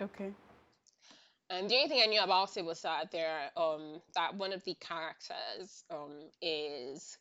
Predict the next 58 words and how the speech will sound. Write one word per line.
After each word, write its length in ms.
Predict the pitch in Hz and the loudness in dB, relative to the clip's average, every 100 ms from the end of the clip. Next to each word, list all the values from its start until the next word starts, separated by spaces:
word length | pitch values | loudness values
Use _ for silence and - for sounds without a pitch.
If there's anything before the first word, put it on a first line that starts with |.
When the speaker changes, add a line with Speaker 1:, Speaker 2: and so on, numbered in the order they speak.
| 160 | -8
Speaker 2:
gay. 480 | 160 135 135 170 285 - _ - | -4 -2 -2 -4 -6 -16 _ -2
That 80 | |
was 100 | 202 | 0
the 60 | 185 | 0
Speaker 1:
Mm. 0 | |
Speaker 2:
only 100 | 180 | -2
thing 80 | 170 | -4
I 40 | |
knew 120 | 156 147 | -6 -4
about 300 | 147 156 - | -4 -4 -6
it. 200 | - - | -12 -6
And 140 | - 320 | 2 4
the 40 | |
only 140 | 285 | 4
Speaker 1:
Mm. 20 | 233 | 2
Speaker 2:
reason 140 | 220 | 0
I 40 | 190 | -2
knew 260 | 185 202 208 | -2 -4 -4
that 360 | 165 151 175 - | -2 0 -2 -6
was 200 | 175 - | -10 -10
'cause, 800 | - 165 160 156 151 156 - - - - - - - | -4 0 2 0 -2 -6 -10 -16 -20 -20 -20 -20 -16
um, 200 | - 151 | -10 -6
Speaker 1:
Twitter. 420 | 147 190 - 170 - - - | -4 -6 -4 -6 -6 -12 -4
Speaker 2:
I 40 | |
think 260 | 226 262 - - | -2 -2 -6 -4
in 280 | 190 180 | -2 -2
twenty, 460 | - - 196 190 - | -4 -4 -4 -4 -4
not 160 | 285 311 | -2 -2
even 160 | 269 226 | -2 -6
Twitter, 220 | 202 185 | -8 -8
in 120 | 175 | -6
twenty 340 | 220 214 208 | -6 -8 -6
nineteen, 460 | 233 175 170 - 170 | -4 -4 -6 -8 -6
I 100 | 165 | -2
was 180 | 165 165 | -2 -2
at 160 | 170 - | -4 -2
a 80 | 170 | -6
bookstore 640 | 165 214 - - 185 175 | -4 -4 -4 -6 -4 -4
in 160 | 156 160 | -6 -6
Lagos. 400 | 160 165 165 156 | -4 -2 -4 -6
I 40 | |
can't 180 | - 185 | -10 -10
remember 280 | 165 165 165 | -8 -6 -6
the 100 | 160 | -6
name. 260 | 156 151 147 | -8 -8 -8
And 80 | 151 | -8
I 40 | |
was 120 | 156 - | -8 -6
telling 200 | 202 190 | -6 -4
the 60 | |
person 300 | 185 165 185 | -6 -8 -8
that 140 | 165 - | -6 -2
I 80 | 165 | -2
want 280 | 175 185 190 - | -2 -6 -8 -6
to 280 | 151 135 - - - - | -6 -6 -10 -20 -20 -2
get 120 | 190 | 0
a 160 | 160 160 - | 0 -4 -2
book 380 | 170 170 - | -2 -2 -6